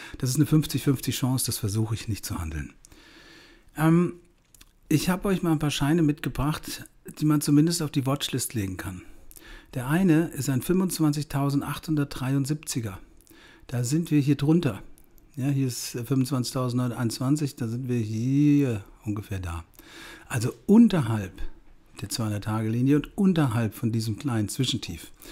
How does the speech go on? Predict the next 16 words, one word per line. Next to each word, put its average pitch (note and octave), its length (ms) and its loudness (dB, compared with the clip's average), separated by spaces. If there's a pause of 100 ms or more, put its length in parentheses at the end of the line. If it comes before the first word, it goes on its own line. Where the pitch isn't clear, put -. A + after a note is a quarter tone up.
(320)
So C3 160 -4
ein D#3+ 80 2
Schein C#3 320 0
wäre C#3 120 2
nur C#3+ 160 4
für C#3 100 -2
den C3 220 -2
Fall C3 240 -4
gedacht, B2 360 -6
dass A2+ 140 -8
wir G2+ 120 -4
wirklich A#2+ 260 -6
das - 180 -10
Hoch G#2+ 160 -4
hier G#2+ 120 -6
rausnehmen. F#2 500 -8